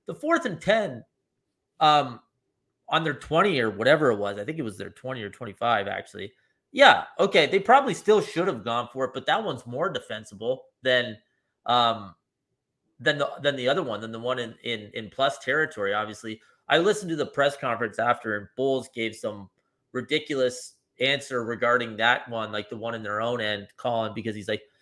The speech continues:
"Yeah, 'cause if we go for it and don't get it and they kick a field goal, we're down twenty to three." And it's like, well, I don't wanna defend you, but you're not down twenty to three, actually. Like, you're down nineteen to three. So it still is two scores,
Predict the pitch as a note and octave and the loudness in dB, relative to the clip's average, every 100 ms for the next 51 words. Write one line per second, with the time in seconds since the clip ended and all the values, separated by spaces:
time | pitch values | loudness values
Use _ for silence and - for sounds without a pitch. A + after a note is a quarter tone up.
0 | _ _ _ D3 D#3+ D3+ C#3+ C#3 C3+ B2 | _ _ _ 6 10 12 10 6 -4 -6
1 | A2 A2 C#3 C#3 - C3 C3 A#2+ B2 A#2+ | -10 -2 4 4 4 0 2 2 -2 -2
2 | - B2+ B2+ A#2+ A#2+ A#2+ - C3 G#2+ - | 0 2 4 0 -6 -6 -6 -12 -16 -6
3 | C3 B2+ A#2 A#2 A2+ A2 - _ _ _ | -2 -2 0 2 2 0 -8 _ _ _
4 | _ _ _ C3 A#2 C#3 C3+ A#2 - D3 | _ _ _ -8 0 4 4 2 -10 -6
5 | C#3+ B2 A2+ - B2 C#3+ C3 A2+ F#2+ _ | -6 -6 -10 -14 -6 -2 -2 -4 -6 _
6 | _ D3 C3+ - _ _ _ _ _ _ | _ -16 -16 -16 _ _ _ _ _ _
7 | _ _ _ _ - A#3+ A3 - - F3 | _ _ _ _ 6 8 8 2 0 4
8 | B3 C#4 G#3 E3 B3+ C#4+ G3+ - F#3+ G3+ | 6 6 2 4 4 4 0 -2 -2 -2
9 | - _ C#3 D#3+ D#4 F4+ D#3 A#2 - A#2 | -8 _ 0 6 6 6 2 2 -6 -8
10 | G2+ G2+ A#2 A2+ A2+ G3 - - F#2 - | -8 -10 -6 0 4 4 2 -14 -18 -6
11 | B2 C3 C#3+ C#3+ C3+ C3 A2+ E3 D#3 B2 | -4 -2 -2 0 -2 -4 -6 -8 -8 -10
12 | G#2 F#2+ - C3+ - - F#3 C#3+ E3 - | -12 -14 -10 -10 -10 0 2 4 0 -4
13 | C3 G#2+ - D#3 B2+ G#2 | -10 -10 -6 -2 0 -2